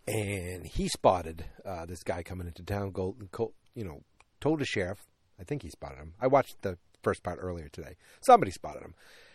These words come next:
And he, David Arquette's in town for a drink. Um, Kurt Russell is the sheriff. And they head over to town. They head over to the bar,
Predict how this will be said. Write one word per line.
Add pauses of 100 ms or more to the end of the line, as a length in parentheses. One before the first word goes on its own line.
(160)
And
he, (260)
David
Arquette's
in
town
for
a
drink. (560)
Um, (580)
Kurt
Russell (400)
is
the
sheriff. (420)
And
they
head
over
to
town. (380)
They
head
over
to
the
bar,